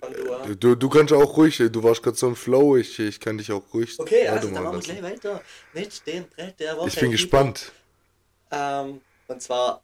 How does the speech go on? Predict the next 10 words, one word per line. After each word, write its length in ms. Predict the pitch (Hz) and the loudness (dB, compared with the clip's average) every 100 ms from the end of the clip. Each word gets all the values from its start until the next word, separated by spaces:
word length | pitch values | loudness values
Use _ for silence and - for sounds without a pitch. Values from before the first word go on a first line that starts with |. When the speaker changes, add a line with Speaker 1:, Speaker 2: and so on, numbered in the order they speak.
| - | -10
Speaker 1:
jetzt 380 | 131 - - _ | -8 -8 -12 _
Gänsehaut, 520 | 127 135 110 104 110 - | -12 -10 -10 -12 -14 -20
Gänsehaut. 320 | 107 117 113 110 | -20 -18 -10 -2
Speaker 2:
Ja, 280 | 90 123 139 | 0 0 -4
Speaker 1:
Und 100 | 120 | -8
Speaker 2:
ja. 140 | 107 | -6
Speaker 1:
zwar, 440 | 131 131 151 180 - _ _ _ _ _ 131 | -4 -4 -4 -6 -12 _ _ _ _ _ -8
ähm, 540 | 135 139 139 135 135 _ _ _ _ _ _ _ _ | -6 -6 -10 -14 -16 _ _ _ _ _ _ _ _
das 140 | 143 190 | -16 -14
ist, 280 | 180 - | -14 -14